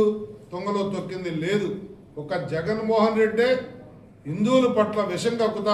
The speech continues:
ఉన్నాడు. ఆయన ఏది చెబితే అది పాటించే తానా తందాన ఆడే వాళ్ళ బ్యాచ్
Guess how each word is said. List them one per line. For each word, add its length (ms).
ఉన్నాడు. 300
ఆయన 260
ఏది 220
చెబితే 360
అది 120
పాటించే 560
తానా 340
తందాన 400
ఆడే 200
వాళ్ళ 160
బ్యాచ్ 420